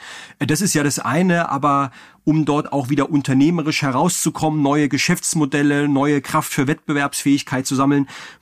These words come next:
stecken ja in solchen Themen wohl möglich auch immer mal wieder Chancen. Und ich glaube, Sie auch als Banker gucken sich natürlich immer Risiken, aber auch ganz gezielt Chancen an.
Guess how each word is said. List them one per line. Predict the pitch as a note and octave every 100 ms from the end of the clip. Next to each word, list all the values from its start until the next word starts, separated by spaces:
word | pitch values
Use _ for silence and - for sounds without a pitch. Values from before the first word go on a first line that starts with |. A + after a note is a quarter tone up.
| -
stecken | - - F3 F#3
ja | D#3
in | D3 C#3+
solchen | D3 D3 D#3
Themen | - D3+ C#3+
wohl | C3+ C#3
möglich | C#3+ D#3 D#3 C#3+
auch | B2
immer | D#3+ D#3
mal | C#3+ C3
wieder | C3+ C3+ B2
Chancen. | - - B2 A#2+ - A2+
Und | A2+ B2 A#2+ -
ich | A#2+
glaube, | C3+ C#3 C3+
Sie | E3+ F#3
auch | D#3+ -
als | B2+ -
Banker | - E3 F#3+ G3 G#3+ - _ _
gucken | E3 -
sich | D3 D3
natürlich | D3+ D#3+ E3
immer | D3 B2+
Risiken, | D3+ G#3 G3+ - E3+
aber | D#3+ D#3
auch | C3
ganz | D3 D3+
gezielt | - - - D3+
Chancen | - C#3+ D#3 -
an. | - E3 F3+